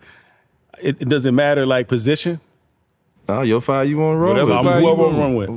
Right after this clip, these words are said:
Speaker 1: All
Speaker 2: the
Speaker 1: right.
Speaker 2: five you wanna run with?
Speaker 1: Man. I got Dwight at the,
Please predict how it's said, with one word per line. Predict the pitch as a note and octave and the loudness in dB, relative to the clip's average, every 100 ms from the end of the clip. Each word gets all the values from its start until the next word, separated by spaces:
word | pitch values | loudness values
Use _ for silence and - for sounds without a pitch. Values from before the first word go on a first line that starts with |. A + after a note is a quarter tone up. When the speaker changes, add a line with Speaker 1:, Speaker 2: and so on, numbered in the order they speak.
| B2+ | -2
Speaker 1:
All | B2 | 0
Speaker 2:
the | |
Speaker 1:
right. | A#2+ | 0
Speaker 2:
five | D#3 E3+ E3+ | 0 0 0
you | F3 | 0
wanna | F3 F3 | 0 0
run | F3 F3 | 0 0
with? | B2+ E2 - - _ _ _ _ _ - | 0 -2 -6 -18 _ _ _ _ _ -10
Speaker 1:
Man. | A#2+ G2+ - _ _ _ _ _ _ _ _ _ _ _ _ _ _ _ _ _ _ - | -8 -8 -12 _ _ _ _ _ _ _ _ _ _ _ _ _ _ _ _ _ _ -12
I | A#2+ | -4
got | A2 F2+ | -4 -4
Dwight | F#2 A2+ A#2 | -2 0 2
at | A2+ | 0
the, | A#2 A2 | -2 -4